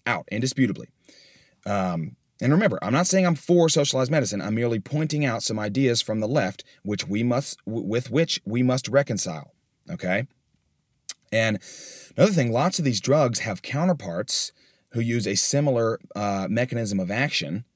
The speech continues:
but which cost about ninety percent less sometimes.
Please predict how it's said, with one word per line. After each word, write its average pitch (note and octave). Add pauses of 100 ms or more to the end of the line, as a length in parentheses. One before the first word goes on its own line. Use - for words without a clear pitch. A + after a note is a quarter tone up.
(220)
but -
which G2+
cost C#3
about G2
ninety A2
percent F#2
less G2+
sometimes. F2